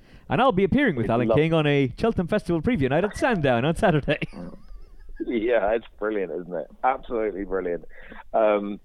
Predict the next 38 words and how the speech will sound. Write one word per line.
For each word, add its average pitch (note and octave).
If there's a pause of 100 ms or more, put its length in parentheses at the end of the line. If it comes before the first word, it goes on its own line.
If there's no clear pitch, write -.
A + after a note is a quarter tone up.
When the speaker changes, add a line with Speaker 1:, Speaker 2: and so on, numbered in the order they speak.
(360)
Speaker 2:
and B2
if C3+
they B2
run D3
over C3
fences, A2
they G#2+
were G2+
gonna G2+
run G#2
him G2+
in G2
the G2+
Ultima F#2+
off -
a E2+
hundred E2
and E2+
forty-nine, E2+
but D#2
they're E2+
running F2+
him E2+
here. F#2
It's A#2
all A3
been F3
a C3+
bit C3+
of A2
a G2+
confusion G2+
with E2
him, E2+
but F#2
Speaker 1:
Mm. - (140)
Speaker 2:
I, A2+ (180)
I B2+